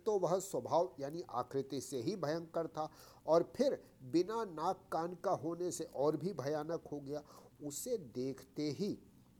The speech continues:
वानरों की सेना में भय उत्पन्न हो गया। "रघुवंश मणि की जय हो, जय हो, जय हो,"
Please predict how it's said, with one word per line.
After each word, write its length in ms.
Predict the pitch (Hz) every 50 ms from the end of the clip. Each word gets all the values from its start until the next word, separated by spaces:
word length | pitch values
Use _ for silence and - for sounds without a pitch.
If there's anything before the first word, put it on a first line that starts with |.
| - - 120
वानरों 680 | 107 104 131 135 139 143 143 147 139 135 147 143 143
की 220 | - - - 208 190
सेना 460 | - - - 135 117 113 127 127 131
में 280 | 139 160 190 175 135
भय 200 | - - 151 139
उत्पन्न 500 | 123 113 107 - - - 110 104 104 95
हो 180 | 95 90 - 92
गया। 280 | 92 90 92 82 67 - - - - - - - - - - - - - - - - - - - -
"रघुवंश 680 | 131 123 135 135 127 135 151 202 262 302 269 - -
मणि 320 | 208 170 139 135 147 165 175
की 240 | 170 - 233 240 208
जय 300 | 131 104 110 120 139 165
हो, 260 | 151 123 170 196 185
जय 280 | - 98 110 120 135
हो, 220 | 143 110 131 151 151
जय 260 | 120 95 107 110 117
हो," 260 | 110 - 101 98 -